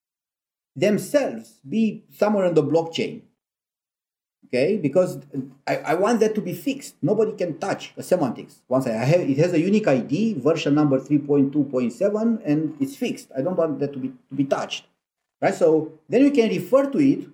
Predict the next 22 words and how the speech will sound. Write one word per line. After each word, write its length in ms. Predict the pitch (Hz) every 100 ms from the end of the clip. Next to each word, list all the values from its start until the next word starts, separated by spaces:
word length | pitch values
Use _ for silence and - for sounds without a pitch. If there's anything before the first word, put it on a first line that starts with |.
| 151
on 100 | 147
the 80 |
blockchain, 640 | 127 123 117 143 202 269 - -
and 160 | 165 170
then 100 | 233
you 80 | 220
can 160 | 202
generate 260 | 202 247 -
all 140 | 196
the 160 | 220 233
tools 260 | 220 247
from 220 | - 139 113
it, 220 | 123 - _ _ _ _ _ -
and 140 | 185 185
then 140 | 240
you 80 | 254
can 320 | 233 226 208 147
have 140 | 214
your 100 | 240
smart 260 | 226 226 226
contract 320 | 220 196 190
verified. 480 | 269 247 - 78